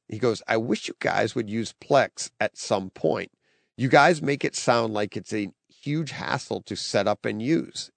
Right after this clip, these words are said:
It's very easy. I've been using it for about ten years or so. Yes,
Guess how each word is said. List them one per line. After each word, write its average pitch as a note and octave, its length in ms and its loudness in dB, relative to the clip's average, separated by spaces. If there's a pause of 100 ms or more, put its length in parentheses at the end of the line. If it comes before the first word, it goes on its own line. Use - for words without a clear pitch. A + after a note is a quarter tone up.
It's - 140 -16
very C3+ 440 2
easy. F2+ 460 -8
I've G#2+ 160 -2
been G2 160 -4
using G#2 360 -4
it G#2 140 -4
for G2 140 -6
about F#2+ 260 -4
ten G#2+ 280 -6
years A2+ 280 -2
or - 80 -10
so. A1 360 -10 (480)
Yes, - 420 0